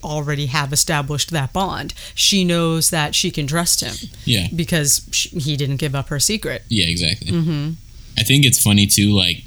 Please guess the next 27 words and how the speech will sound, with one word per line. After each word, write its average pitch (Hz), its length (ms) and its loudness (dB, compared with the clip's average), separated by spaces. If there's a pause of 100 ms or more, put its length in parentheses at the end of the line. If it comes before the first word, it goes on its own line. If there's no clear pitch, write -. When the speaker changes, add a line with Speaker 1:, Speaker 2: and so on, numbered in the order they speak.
(120)
Speaker 2:
how 104 140 2
he's 101 600 4
the 92 280 4
lower 87 340 2
class 90 600 2 (260)
and 95 100 0
she's 98 160 4
the 92 100 2
upper 95 160 0
class, 95 300 2
but, 95 180 0
you 131 160 4
know, 98 80 4
he 107 100 4
doesn't 131 220 4
really 101 220 4
complain 90 420 0
about 87 240 0
anything. 87 480 0
Like, 62 200 -2
he - 120 -2
doesn't 82 300 -2
have 127 180 0
Speaker 1:
Mm-hmm. 175 540 0 (140)
Speaker 2:
any 95 280 4
worries, 92 540 4
and 87 280 2